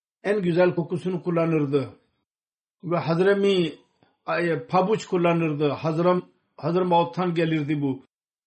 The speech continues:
Zenginler için mahsus idi bu ayakkabı.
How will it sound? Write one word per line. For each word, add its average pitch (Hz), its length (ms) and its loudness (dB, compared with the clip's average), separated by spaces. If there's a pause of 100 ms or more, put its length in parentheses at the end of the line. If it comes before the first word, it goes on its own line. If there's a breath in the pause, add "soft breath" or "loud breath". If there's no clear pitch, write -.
(1900)
Zenginler 185 720 0
için 185 300 0
mahsus 180 460 0
idi 165 260 2
bu 151 420 0
ayakkabı. 160 720 0